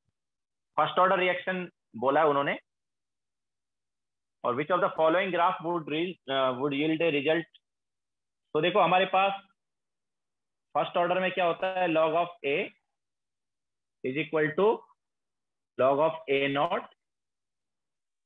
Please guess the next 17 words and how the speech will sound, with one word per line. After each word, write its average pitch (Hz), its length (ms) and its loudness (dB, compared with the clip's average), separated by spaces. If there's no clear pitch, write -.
minus 139 400 -2
K 143 220 4
T 170 160 4
upon 170 340 0
two 165 140 0
point 170 300 0
three 160 120 2
zero 151 240 4
three, 131 140 0
ये 151 60 4
होता 156 220 4
है 170 60 0
ना। 214 140 -2
तो 165 100 4
log 147 300 2
of 175 160 2
A 151 120 2